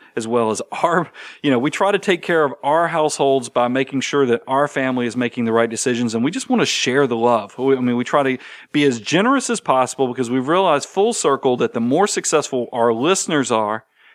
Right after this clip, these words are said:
the more successful we are, because you guys, typically, we get so many emails from listeners saying,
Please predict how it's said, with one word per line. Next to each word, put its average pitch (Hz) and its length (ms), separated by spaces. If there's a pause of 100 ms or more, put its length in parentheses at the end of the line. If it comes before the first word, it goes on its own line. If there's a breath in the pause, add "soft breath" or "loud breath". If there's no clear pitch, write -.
(140)
the 127 80
more 208 180
successful 226 540
we 185 160
are, 107 160
because 113 260
you 151 80
guys, 165 360 (340 loud breath)
typically, 143 680
we 165 140
get 202 180
so 220 260
many 226 320
emails 120 440 (320 loud breath)
from 156 140
listeners 185 340
saying, 143 240